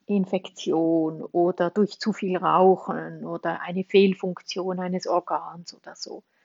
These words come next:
Und so ähnlich hat der Buddha gesagt, dass Dukkha aufgrund bestimmter Bedingungen entsteht.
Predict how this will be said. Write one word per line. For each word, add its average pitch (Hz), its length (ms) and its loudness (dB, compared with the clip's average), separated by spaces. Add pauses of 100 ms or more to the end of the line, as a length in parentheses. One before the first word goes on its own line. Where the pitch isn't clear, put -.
(500)
Und 214 200 2
so 294 240 2
ähnlich 254 460 4
hat 226 180 4
der 220 80 4
Buddha 233 600 0
gesagt, 220 800 -2 (260)
dass - 300 -8
Dukkha 269 480 -2
aufgrund 247 880 2
bestimmter 214 720 0
Bedingungen 190 920 0
entsteht. - 720 -8